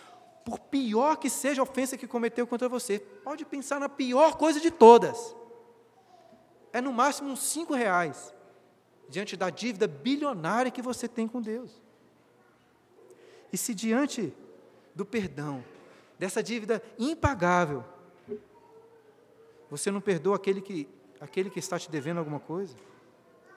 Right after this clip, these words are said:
Pode saber, você está condenado a pagar toda a sua dívida,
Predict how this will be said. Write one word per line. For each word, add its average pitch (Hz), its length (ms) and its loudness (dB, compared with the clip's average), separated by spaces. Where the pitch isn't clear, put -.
Pode 190 200 -8
saber, 175 300 -4
você 143 180 -10
está 165 200 -10
condenado 147 840 -6
a 139 60 -12
pagar 156 340 -2
toda 247 380 -2
a - 20 -6
sua 240 180 -6
dívida, 147 380 -14